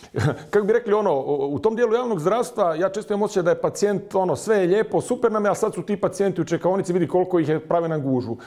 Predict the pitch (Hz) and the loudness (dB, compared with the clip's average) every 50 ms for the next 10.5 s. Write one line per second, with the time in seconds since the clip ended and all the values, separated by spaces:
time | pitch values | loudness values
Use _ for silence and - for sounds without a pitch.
0 | - - - - - 127 135 143 127 131 151 151 131 131 117 110 - - - - | -20 -20 -10 -6 -2 -2 0 2 2 2 2 0 0 -2 -4 -4 -6 -10 -10 -4
1 | - 196 247 262 247 - 226 208 196 226 247 226 - - - 247 247 254 - - | -2 0 0 0 0 0 -2 0 0 2 0 0 -2 -4 -6 -4 -4 -4 -6 -6
2 | - 175 175 - - 160 - - 220 226 233 208 226 214 220 226 214 220 233 208 | -4 -4 -4 -2 -2 -4 -2 0 0 0 0 -2 -2 -2 0 0 0 0 -2 -4
3 | - - 220 208 196 180 - - - - 269 277 240 175 107 117 120 104 - - | -2 0 -2 0 -2 -2 -6 -4 -2 0 0 2 0 0 -2 -2 -6 -6 -8 -6
4 | - 214 247 208 - - - - - - - 220 240 254 240 220 160 165 175 151 | -4 -4 -4 -4 -4 -10 -12 -14 -6 -2 0 2 2 2 2 0 0 0 0 -2
5 | - - - - - - - 143 156 - 196 196 - - 185 151 - - - - | -2 -6 -12 -16 -18 -8 -4 -4 -2 0 2 0 2 2 -2 -2 -2 -6 -6 -2
6 | 160 185 202 202 151 165 160 - 156 - - 170 170 156 - - 170 165 151 156 | 2 2 2 2 2 0 -2 -2 -2 0 0 0 0 0 -2 -2 -2 -2 0 0
7 | 170 185 180 180 165 135 170 170 160 147 139 143 143 139 135 127 175 151 - 180 | 0 0 2 2 0 0 0 -2 -2 -2 -2 -2 0 0 0 0 0 -2 0 0
8 | 165 160 170 165 143 160 156 143 - - 156 165 160 147 160 143 123 135 151 151 | 2 2 2 2 2 0 -2 -2 0 0 2 2 2 0 -2 0 0 2 2 2
9 | 143 135 135 147 139 135 120 - - - - - 123 123 135 143 147 147 139 143 | 2 2 2 2 2 2 0 -4 -10 -8 -4 -2 0 2 2 2 2 2 2 2
10 | 143 135 135 139 - 156 139 135 131 135 | 2 2 0 -2 0 0 2 2 2 0